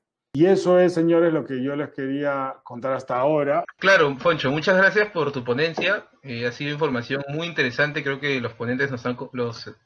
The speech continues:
Speaker 2: los oyentes nos han compartido sus buenas impresiones a través del chat. Y gracias a todos ustedes por acompañarnos en este webinar de turismo. Eh, ha sido un gusto, eh, poder realizar este, este evento junto con, con Canatur.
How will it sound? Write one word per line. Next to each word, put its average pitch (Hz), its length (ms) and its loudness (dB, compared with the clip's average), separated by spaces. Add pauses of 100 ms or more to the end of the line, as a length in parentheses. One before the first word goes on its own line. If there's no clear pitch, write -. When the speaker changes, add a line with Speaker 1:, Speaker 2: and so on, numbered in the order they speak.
Speaker 2:
los 123 180 -10
oyentes 139 300 0
nos 123 160 -4
han 139 160 0
compartido 135 480 -2
sus 123 140 -4
buenas 135 280 0
impresiones 131 460 -4
a 131 60 -10
través 120 180 -2
del 120 140 -4
chat. 139 300 0 (240)
Y - 60 -6
gracias 175 280 0
a 139 100 -2
todos 175 180 -6
ustedes 180 300 -2
por 165 140 2
acompañarnos 143 800 -2 (440)
en 135 160 -4
este 156 260 -2
webinar 156 320 0
de 139 100 -6
turismo. 147 540 -8 (460)
Eh, 113 240 -6
ha 131 100 -2
sido 165 220 -4
un 160 80 -4
gusto, 175 600 0
eh, 117 160 -4
poder 127 220 -2
realizar 139 560 0
este, 135 640 -6
este 143 260 -6
evento 151 500 -4 (240)
junto 147 280 -6
con, 113 540 -6
con 113 200 -8
Canatur. 117 500 -6